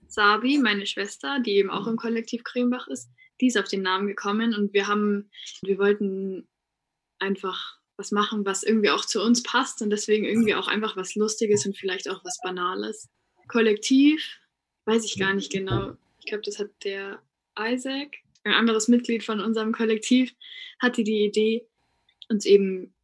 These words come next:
Kollektiv zu nennen und dann haben wir halt noch einfach nach dem Namen gesucht, was, welches Kollektiv sind wir denn? Dann hat eben Sabi, meine Schwester, ähm, geschaut, ja, was passt denn irgendwie? Und dann hat sie eben so ein bisschen gereimt und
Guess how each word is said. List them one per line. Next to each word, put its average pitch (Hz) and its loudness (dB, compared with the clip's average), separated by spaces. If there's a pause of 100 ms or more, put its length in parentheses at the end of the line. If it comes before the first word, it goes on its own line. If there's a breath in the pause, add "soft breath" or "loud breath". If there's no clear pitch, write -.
(100)
Kollektiv 226 0
zu - -2
nennen 240 4
und 208 -2
dann 202 -2 (120)
haben 214 -2
wir 196 0 (100)
halt 196 -2
noch 196 -2
einfach - -4 (400)
nach 196 -4
dem 202 6
Namen 208 6
gesucht, 185 0
was, - -4 (140)
welches 202 0
Kollektiv 208 0
sind 202 4
wir 196 4
denn? 196 -2 (560 loud breath)
Dann 202 -4
hat 202 -8
eben 196 -2
Sabi, 196 0
meine 190 -2
Schwester, 214 -6 (400)
ähm, 202 -6
geschaut, 208 0 (240)
ja, 214 2 (340)
was 208 -4
passt 240 0
denn 220 4
irgendwie? 214 2
Und 202 0 (420)
dann 208 -2
hat 208 -6
sie 220 2
eben 208 6
so 208 4
ein 208 4
bisschen 202 2
gereimt 202 4
und 190 -4